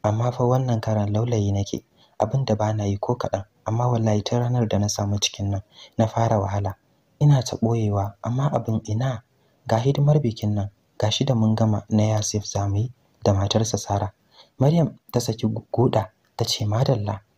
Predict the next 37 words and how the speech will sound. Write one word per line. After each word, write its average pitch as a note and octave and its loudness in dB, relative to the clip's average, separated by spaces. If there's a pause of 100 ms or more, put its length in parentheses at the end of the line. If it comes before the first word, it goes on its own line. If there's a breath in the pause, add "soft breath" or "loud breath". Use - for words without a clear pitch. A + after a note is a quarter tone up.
(140)
za B2+ -2
mu A#2+ 2
sha A2+ -2
shagali G#2 0
ba G2+ 0
na G#2+ 2
gidan A2 0
Ustaz." - -4 (720)
Aisha C#3 2 (220)
ta B2+ 2
yamutsa C3 2
fuska - -2
ta A2 -2
ce, G#2+ -4
"Ni A2+ 2
dai A#2 2
ba A#2+ 0
ni A2+ 2
da, - 2 (640)
ni C3+ 4
dai D3+ 4
ba B2 2
ni A2+ 0
diyata A2 0
in G#2+ 0
goya G#2 2
ta. G2 -6 (280)
Kin A#2+ -2
ki - -6
sako A#2+ 0
ta." G#2 -6 (340 loud breath)
Maryam B2+ 4
ta A#2 -2
ce, - -2
"Dole D3 -2
ta G#2+ -4
sako. - -4